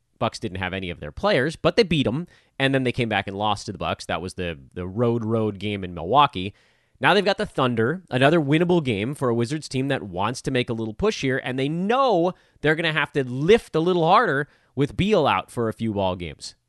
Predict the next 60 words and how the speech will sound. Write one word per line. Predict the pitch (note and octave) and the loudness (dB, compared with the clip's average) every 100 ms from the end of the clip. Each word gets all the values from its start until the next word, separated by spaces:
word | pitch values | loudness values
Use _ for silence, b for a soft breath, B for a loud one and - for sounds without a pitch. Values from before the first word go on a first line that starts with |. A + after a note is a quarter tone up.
| _ _ _ _ _ _ _ _ | _ _ _ _ _ _ _ _
The | A#2 | 0
news | C3+ C3 | 2 2
coming | C3 B2 | 0 0
out | A2+ G#2 | 0 0
yesterday, | A2 - G#2+ | -2 -2 -4
he's | G#2+ | -4
gonna | G#2+ G2+ | -6 -8
sit | - G#2 | -4 -6
at | G2 | -4
least | A#2 B2+ - | -6 -6 -6
a | G2+ | -6
week. | F#2+ G#2+ G#2 - | -4 -6 -8 -8
I | A#2 B2+ | -2 0
think | A#2 | 0
it'll | G#2+ | -2
be | F#2+ | -6
longer | F2+ G2 F#2+ | -4 -4 -4
than | F2+ | -6
that. | F#2+ F#2+ D#2+ | -2 -2 -2
I | F2 | -6
think | F2+ | -8
it'll | E2+ | -8
be | |
more | F2 E2 | -8 -8
like | D#2 C#2+ - | -10 -12 -12
two, | - C3+ B2 A#2 A2+ b b b b _ | -6 -2 -2 -2 -4 b b b b _
but | G2 F#2 - _ | -4 -4 -6 _
we'll | - G#2+ | -8 -6
see. | - D#2+ - _ _ _ _ _ _ _ _ _ _ _ _ - | -6 -12 -14 _ _ _ _ _ _ _ _ _ _ _ _ -8
So | - | 0
Gafford, | D#3+ G3+ - G3 | 6 6 6 4
back | A#3 B3 | 4 4
on | G3 | 4
this | D3 - | 0 0
list. | A2+ | 0
He | - | 2
was | A3 F3+ | 2 2
on | D#3+ | 2
the | D3 | 4
ads | C3+ A#2+ | 2 2
list | B2+ A2+ | -4 -4
last | A#2 A#2+ A#2+ | 0 0 0
week. | A#2+ | -4
He | B2+ | -2
might | D3+ | 0
have | E3+ | 0
been | A2 | -2
even, | G2+ F#2 - _ | -4 -10 -16 _
might | - G#2 D#3+ | -6 0 2
have | A#2 | 2
even | F#2+ F2+ | -4 -6
been | F2+ | -4
on | F2+ | -4
the | F2+ | -2
ads | F2+ E2+ | -4 -4
list | F#2 - | -8 -10
two | - A#2+ | -12 -8
weeks | F#2 - F#2 | -8 -8 -10
ago, | D2+ C#2+ E2 | -8 -6 -6
but | - F#2 | -4 -4